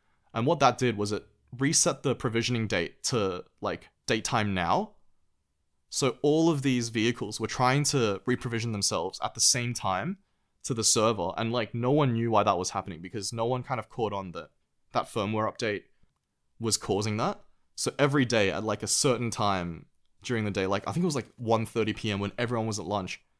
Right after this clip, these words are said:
it would just crash the entire web app trying to, like, like, with all these vehicles trying to make all this, all these requests at the same time. Yeah, I, I know it's not, like, very likely to happen to us, but I mean, like, the extra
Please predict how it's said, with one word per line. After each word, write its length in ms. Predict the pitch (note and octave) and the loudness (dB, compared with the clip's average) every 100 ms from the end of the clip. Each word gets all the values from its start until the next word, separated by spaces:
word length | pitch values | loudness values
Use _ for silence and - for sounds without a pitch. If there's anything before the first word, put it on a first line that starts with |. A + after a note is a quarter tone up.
| _ | _
it 60 | C3 | -6
would 140 | A#2+ | -4
just 180 | B2+ - | -2 -4
crash 540 | - - A2+ C3 - | -4 0 2 2 -2
the 100 | C3+ | -2
entire 480 | A#2 A2 - G2 G2+ | -4 -4 0 2 2
web 240 | E2+ E2 D2+ | 0 -2 0
app 280 | C3 - _ _ _ | 0 -2 _ _ _
trying 340 | - A#2+ A2 G#2+ | -6 -2 0 0
to, 120 | - | -2
like, 300 | G#2 F2 - _ _ _ _ | 0 -2 -4 _ _ _ _
like, 140 | A2 G#2+ | -8 -6
with 120 | A#2 | -2
all 140 | C3+ C3 | 2 4
these 160 | A#2 | 2
vehicles 320 | A2 A2 G#2+ - | 0 -2 -2 -6
trying 200 | A#2+ A2 | -4 -2
to 60 | |
make 300 | G2+ F#2 F#2+ | -2 -2 -4
all 160 | A2+ G#2+ | -4 -2
this, 300 | G#2 - - _ _ _ - | 0 -2 -2 _ _ _ -6
all 100 | A#2+ | -2
these 160 | B2 G#2+ | 0 -2
requests 420 | F#2 - E2+ - | -6 -4 -4 -4
at 60 | |
the 60 | - | -4
same 220 | - G2 | -6 -6
time. 340 | G2 C#2 D3 G3 _ _ _ _ _ | -4 -6 -6 -10 _ _ _ _ _
Yeah, 260 | A#2 G#2 E2+ | -2 0 2
I, 180 | A2+ C3 | 2 2
I 40 | C#3+ | 2
know 120 | E3 | 2
it's 120 | C#3+ | 2
not, 180 | F3 F3 | 2 2
like, 240 | E3 C#3 - | -2 -2 -10
very 320 | A#2 A#2+ C3 | 0 4 4
likely 320 | A2 F2+ C3 | 4 2 0
to 80 | A2 | 0
happen 180 | G2+ A2 | 0 -2
to 140 | G#2+ F2 | 0 0
us, 140 | - | 0
but 140 | - | 0
I 60 | G#2+ | 0
mean, 200 | A#2 A#2 | 0 -2
like, 260 | A2+ E2+ - _ _ _ _ _ _ _ - | -2 -4 -8 _ _ _ _ _ _ _ -14
the 520 | A2+ C3 A#2+ A2+ G#2 | 0 2 4 2 0
extra 580 | C#3 - F3+ D#3 A2+ G#2 | -2 0 2 4 4 0